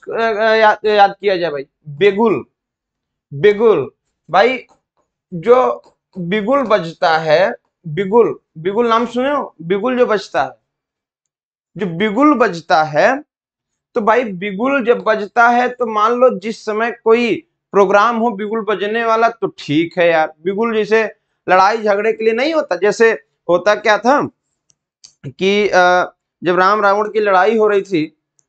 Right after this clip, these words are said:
जब राम रावण की लड़ाई हो रही थी, तो रावण लोग बड़े चालाक थे, राक्षस लोग, जानते हो क्या करते थे?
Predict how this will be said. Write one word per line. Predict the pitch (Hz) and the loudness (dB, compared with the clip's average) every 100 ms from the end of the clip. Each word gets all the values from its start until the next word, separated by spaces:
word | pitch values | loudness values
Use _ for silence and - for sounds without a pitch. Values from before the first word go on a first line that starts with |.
| _ _ 139 | _ _ -6
जब | 143 | -2
राम | 151 175 196 | 2 2 4
रावण | 185 196 | 2 2
की | 196 | 2
लड़ाई | 185 160 185 | 2 4 4
हो | 196 | 4
रही | 180 175 | 4 2
थी, | 165 139 - _ _ _ _ - | -2 -4 -6 _ _ _ _ -4
तो | 175 | 2
रावण | 175 175 208 214 | 4 4 2 2
लोग | 220 190 | 0 0
बड़े | 214 | -2
चालाक | 214 190 170 180 190 - | 0 2 4 2 0 -4
थे, | 143 | -2
राक्षस | 131 - 120 107 _ | -2 -4 -16 -16 _
लोग, | _ _ _ 123 | _ _ _ -4
जानते | 156 196 226 | -2 0 -2
हो | 214 110 _ _ _ 208 | -4 -4 _ _ _ 2
क्या | 220 | 2
करते | 220 180 | 2 -6
थे? | 160 | -10